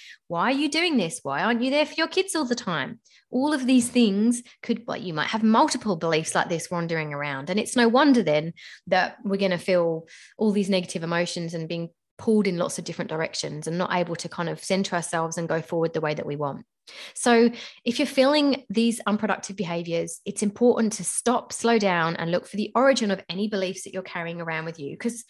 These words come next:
beliefs aren't set in stone. They're generally formed in the early years of our lives. They're developed when we're younger and generally in response to our environment in order to cope, okay?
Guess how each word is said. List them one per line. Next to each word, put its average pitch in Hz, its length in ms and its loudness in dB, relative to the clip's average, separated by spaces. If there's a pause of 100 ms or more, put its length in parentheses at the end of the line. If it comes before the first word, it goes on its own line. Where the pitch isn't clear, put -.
(240)
beliefs 311 340 -2
aren't 247 200 0
set 214 180 -4
in 202 100 0
stone. 175 460 -6 (280)
They're 240 100 4
generally 269 440 0
formed 233 420 0
in 185 100 -2
the 175 180 -6
early 233 200 2
years 220 240 0
of 185 100 -6
our 156 140 -2
lives. 156 540 -2 (220)
They're 160 100 -6
developed 190 460 -2
when 269 80 -2
we're 269 80 2
younger 190 560 0
and 180 180 -6
generally 208 420 0
in 196 200 -6
response 185 460 -6
to - 120 -6
our 208 160 2
environment 175 500 0
in 175 120 -6
order 170 180 -4
to - 160 -12
cope, - 420 -10 (120)
okay? 277 360 -6